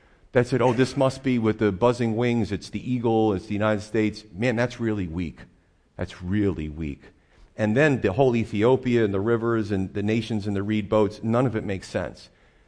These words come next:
There's actually a cult going on as we speak that, uh, th-,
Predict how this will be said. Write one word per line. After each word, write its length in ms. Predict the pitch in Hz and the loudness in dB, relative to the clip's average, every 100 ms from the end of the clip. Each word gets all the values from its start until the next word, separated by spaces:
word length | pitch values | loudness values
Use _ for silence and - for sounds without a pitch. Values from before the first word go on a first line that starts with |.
| _ - | _ -2
There's 140 | 110 | 2
actually 320 | 139 147 139 | 2 2 -2
a 100 | 107 | -2
cult 420 | - - 139 131 | -2 -4 -2 -2
going 340 | 113 104 101 104 | 0 2 2 2
on 160 | 92 | 0
as 160 | 101 92 | 0 -2
we 140 | 101 | -4
speak 560 | 87 - 139 104 92 - - - _ | -6 -4 -2 -2 -4 -14 -20 -20 _
that, 420 | 92 110 107 104 - | -2 2 2 0 -2
uh, 340 | 101 95 95 | 0 0 -2
th-, 300 | - 95 95 | -6 -8 -10